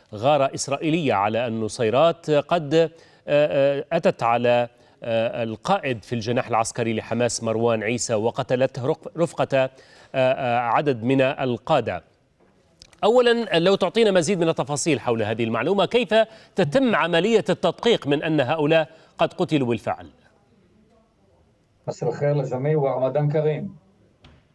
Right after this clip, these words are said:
Speaker 2: آه، أظن هذه العملية العسكرية، اغتيال مروان عيسى، آه، كله، كل العملية متعلقة بالظروف، آه، بالظروف الاستخبارية،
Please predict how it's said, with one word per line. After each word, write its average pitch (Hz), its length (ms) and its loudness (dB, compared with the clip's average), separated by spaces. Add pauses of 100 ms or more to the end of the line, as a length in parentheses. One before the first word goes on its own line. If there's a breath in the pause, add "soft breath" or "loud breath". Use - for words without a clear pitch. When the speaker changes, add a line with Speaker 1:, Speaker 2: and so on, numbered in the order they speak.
(160)
Speaker 2:
آه، 113 1000 -2
أظن 151 280 -2
هذه 147 560 -2 (840)
العملية 120 640 -8
العسكرية، 113 960 -8 (240)
اغتيال 143 800 0
مروان 123 440 -4
عيسى، 139 580 -4 (680)
آه، 117 200 -4
كله، 147 880 -4
كل 165 160 -10
العملية 147 460 -2
متعلقة 143 1040 -4
بالظروف، 135 680 -8 (800)
آه، 107 160 -8 (120)
بالظروف 135 500 -4
الاستخبارية، 143 1080 -2